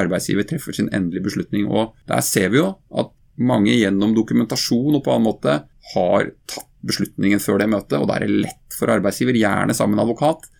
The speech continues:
å pirke i den prosessen og si at dette ikke er reelt, og dette legger domstolene stor vekt på.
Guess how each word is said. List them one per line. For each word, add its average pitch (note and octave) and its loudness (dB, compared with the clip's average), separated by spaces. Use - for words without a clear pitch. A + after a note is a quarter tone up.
å - -12
pirke F#2+ 0
i F#2+ 2
den F2+ -2
prosessen B2+ 0
og - -8
si F#2 0
at G2 -4
dette - -4
ikke - -4
er F2+ 0
reelt, A2 0
og F#2+ -8
dette - -4
legger F#2+ 0
domstolene G2 -4
stor F#2+ -2
vekt - -10
på. G#2+ -8